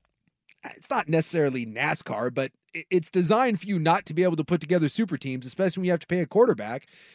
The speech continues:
that you better have a coach that can design creative, uh, ways to, to score points. I think that's a, that's just,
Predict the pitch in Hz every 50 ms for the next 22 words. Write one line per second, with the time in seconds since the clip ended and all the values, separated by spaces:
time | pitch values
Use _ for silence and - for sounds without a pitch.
0 | _ _ _ 170 160 - 143 165 214 196 160 170 170 214 185 165 175 175 196 160
1 | - 143 139 156 156 - - 147 139 - - - 147 143 139 120 - _ _ _
2 | - 135 - 151 160 156 - 151 135 135 143 151 160 160 143 - - 151 139 139
3 | 143 143 151 156 160 147 135 - - 147 135 135 135 139 147 - 120 117 123 123
4 | 135 147 160 147 - - 160 156 139 131 _ _ - 151 - - - 147 160 175
5 | 147 - 180 226 277 - - - - - - _ _ _ _ _ _ _ - 131
6 | 147 170 160 170 170 - 175 131 - _ _ - 135 - - 170 -